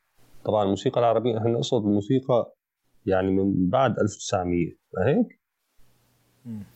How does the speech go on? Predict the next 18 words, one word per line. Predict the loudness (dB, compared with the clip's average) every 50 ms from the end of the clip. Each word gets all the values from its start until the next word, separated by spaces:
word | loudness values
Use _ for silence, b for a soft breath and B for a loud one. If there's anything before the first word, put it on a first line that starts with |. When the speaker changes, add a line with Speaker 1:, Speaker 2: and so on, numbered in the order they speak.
| -6
Speaker 2:
تكلم | -2 0 2 2 2 2 0
عن | 0 0 0
فترة | 0 -2 -2 0 -2 -2 -2 -4 -6
ال-، | -8 -8 -8 -8 -8 -8 -8 -8 -10 -12 -14 -18 -20 B B B B B B B B B B B -4
الأشياء | 0 0 2 2 2 2 0 0 0
اللي | 0 0 -2
اختلطت | -2 -2 -2 0 0 0 0 0 -2 0 0
الأمور | 0 0 2 2 0 0
في | 0 -2 -2
بعضها. | 0 0 2 0 0 0 -2 0 0 2 2
Speaker 1:
إيه، | 0
تمام. | 0 0 0 2 2 2 2 0 -2 -2 0
هاي | 0 2 4 4 4
الموسيقى | 4 2 2 2 2 0 0 2 2 0 0 0 -2 -8 _ _ _ _ _ -4
مشكلتها | -2 -2 -2 -2 0 0 0 2 2 2 0 0 0
إنه | 0 2 2 2 2
هي | 2 2
موسيقى | 2 2 0 -2 -2 -4 0 0 0 0 0 -4